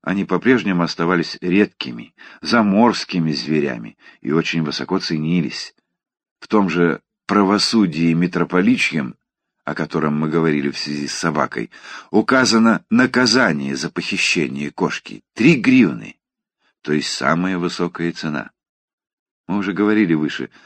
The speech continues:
что столько же брали за собаку и вола, столько же за трех лошадей или за тридцать овец. Но этого составителям свода законов показалось мало, и они включают еще одну статью.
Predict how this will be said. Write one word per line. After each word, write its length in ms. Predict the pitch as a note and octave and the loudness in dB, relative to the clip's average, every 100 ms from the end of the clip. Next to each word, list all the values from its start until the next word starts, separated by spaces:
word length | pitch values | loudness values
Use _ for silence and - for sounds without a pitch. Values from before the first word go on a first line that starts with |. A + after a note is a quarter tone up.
| _ | _
что 240 | - - F#2+ | -16 -6 -4
столько 460 | - A2+ G2+ E2+ | 0 2 2 0
же 120 | D#2 | -4
брали 280 | D2+ E2+ D2 | 0 0 0
за 160 | C#2+ D#2+ | -2 -4
собаку 640 | - D2 F#2+ F2+ D#2 C#2 - | -4 -2 0 -2 -4 -8 -6
и 140 | D#2 | -6
вола, 460 | C#2 D2+ F#2 G#2 - _ _ - | -4 -2 0 0 -4 _ _ -20
столько 600 | - - - C3+ B2+ E2 | -16 -10 2 4 4 0
же 240 | C#2 A#1+ - | -6 -8 -12
за 200 | A#1+ D2+ | -6 -6
трех 400 | - G2 B2 A#2+ | -4 2 4 2
лошадей 680 | E2 D#2 D2 C#2 G#2+ A2 - _ _ _ | -4 -2 -4 2 2 2 -2 _ _ _
или 260 | - C#2+ F2+ | -8 0 0
за 180 | F2 F2 | 0 -6
тридцать 640 | - C2+ C2 - - - | -6 -8 -6 -10 -16 -10
овец. 480 | G#2 D#2+ B1 A#1+ - _ _ _ _ _ _ _ _ _ _ _ _ _ _ | -8 -6 -8 -10 -20 _ _ _ _ _ _ _ _ _ _ _ _ _ _
Но 340 | - G#2 A#2 F#2 _ _ | 0 4 4 2 _ _
этого 560 | A2 A#2+ A#2 A#2 A#2 A2+ | 2 4 6 6 4 2
составителям 800 | - A2 - G#2+ A2+ - G#2+ G2+ | -4 -4 2 4 4 4 2 2
свода 320 | - G#2 G#2 | 2 4 4
законов 500 | G2 F2+ G2+ G2+ F2+ | 2 2 2 2 0
показалось 540 | F2+ F#2+ F#2+ G2 F2 | -2 0 2 2 2
мало, 460 | F2+ F#2+ A2 A2+ A2+ | 2 4 4 4 0
и 80 | G2 | 0
они 240 | G2+ G#2+ | 2 2
включают 540 | G#2 F#2+ F#2+ A2+ G#2+ G#2 | 0 -2 0 4 4 4
еще 420 | F#2+ G2+ - A#2 | 0 0 2 2
одну 220 | G#2+ F#2+ | 2 0
статью. 560 | G2 G#2 F2+ - C#2 | -2 -2 -4 -2 -6